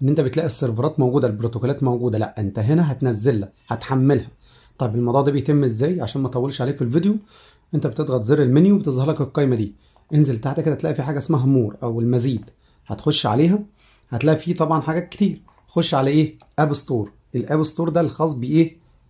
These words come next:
بال-، بالجهاز نفسه، ملناش دعوة بالبلاي ستور، لا، الآب ستور.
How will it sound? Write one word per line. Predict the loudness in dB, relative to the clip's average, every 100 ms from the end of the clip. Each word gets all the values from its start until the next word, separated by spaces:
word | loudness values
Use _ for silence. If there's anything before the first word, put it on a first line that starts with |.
| -4
بال-، | -2 0 -2 -2
بالجهاز | -2 -2 0 0
نفسه، | 0 -4 -8 -14 _
ملناش | -2 0 0
دعوة | -2 -4
بالبلاي | -4 -2 -2
ستور، | -2 -2 -2
لا، | -2 -4
الآب | -4 -4
ستور. | -4 -4 -6 -8